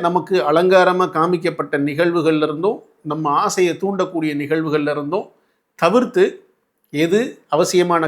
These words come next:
கல்வியோ, எது அவசியமான பார்வையோ, எது அவசியமான சிந்தனையோ அப்படின்னு நம்மளுடைய சிந்தனைகளை, வாழ்க்கையை ஒழுங்குபடுத்தி நம்ம வாழ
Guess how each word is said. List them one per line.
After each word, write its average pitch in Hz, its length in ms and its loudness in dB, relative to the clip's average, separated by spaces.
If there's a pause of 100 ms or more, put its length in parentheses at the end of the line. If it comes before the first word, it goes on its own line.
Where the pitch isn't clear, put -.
கல்வியோ, 147 400 0 (600)
எது 185 220 6 (200)
அவசியமான 190 520 2 (220)
பார்வையோ, 165 520 4 (480)
எது 190 280 4
அவசியமான 180 600 2 (160)
சிந்தனையோ 170 480 0 (320)
அப்படின்னு 147 460 -2 (540)
நம்மளுடைய 185 500 4 (100)
சிந்தனைகளை, 180 480 2 (120)
வாழ்க்கையை 170 460 2
ஒழுங்குபடுத்தி 156 600 -2 (240)
நம்ம 139 280 -6
வாழ 151 200 4